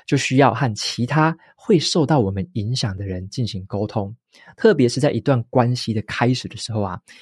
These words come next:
要让对方知道说自己对于某些事情以及做出某些决策有什么样的感受，并且说出我们为什么会有这样的感受。当我们愿意去花心力沟通的时候，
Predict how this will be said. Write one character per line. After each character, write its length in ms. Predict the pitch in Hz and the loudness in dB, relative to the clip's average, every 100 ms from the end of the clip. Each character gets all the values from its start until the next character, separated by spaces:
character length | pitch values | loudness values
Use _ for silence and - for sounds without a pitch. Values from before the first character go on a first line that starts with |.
| - | -4
要 100 | - | 2
让 160 | 175 165 | 2 2
对 220 | - 160 | 4 4
方 200 | 131 131 | 2 -2
知 140 | - 131 | 0 2
道 160 | 131 | 2
说 260 | 117 117 120 _ _ | 2 -2 -2 _ _
自 160 | - 202 | -4 -2
己 240 | 113 95 - | -2 -2 2
对 160 | 151 | 4
于 80 | 117 | 4
某 280 | 120 104 95 | 0 -2 -2
些 220 | - 143 | 0 0
事 240 | 147 170 | 2 2
情 340 | 123 107 95 101 _ | 2 0 -2 -6 _
以 160 | 120 107 | -4 -2
及 160 | 107 | -4
做 260 | - 196 151 | 0 2 2
出 180 | - 143 | 2 0
某 220 | 127 95 | 0 0
些 160 | 131 139 | 0 0
决 260 | - 107 | 2 0
策 260 | 107 139 117 - - | 2 2 2 -2 -8
有 220 | - 113 165 | 0 0 0
什 280 | - 117 | -2 -2
么 220 | 98 95 98 | -2 -2 0
样 160 | 135 | 0
的 80 | 117 - | 0 -2
感 120 | - - | -6 -8
受， 320 | - 135 110 _ _ _ _ - | -2 0 0 _ _ _ _ 0
并 140 | 214 | 4
且 160 | 175 104 | 4 2
说 220 | - 143 | 2 2
出 240 | - 135 - - | 2 -2 -2 -6
我 140 | 127 107 | 0 0
们 180 | 104 117 135 | 0 -2 2
为 260 | 208 185 | 4 4
什 280 | 117 - 101 | 4 -2 -4
么 280 | 95 98 101 | -4 -4 -4
会 160 | - 151 | 0 2
有 100 | 101 | 2
这 100 | 120 | 2
样 80 | 117 | -2
的 80 | 104 | -2
感 200 | 95 98 | -8 -6
受。 320 | - 127 - _ _ - - - | 0 0 -2 _ _ -20 -8 2
当 120 | 247 | 4
我 60 | |
们 180 | 185 120 | 4 4
愿 220 | 147 180 | 4 2
意 140 | 151 135 | 2 -2
去 160 | - | -2
花 320 | 127 - 143 143 | -8 -4 -4 -2
心 340 | - 143 139 | -2 0 0
力 220 | 143 95 _ - | 0 -2 _ 0
沟 240 | 151 147 | 2 2
通 160 | 143 139 | 2 0
的 80 | - | -2
时 160 | 95 | 0
候， 200 | 117 113 | 0 0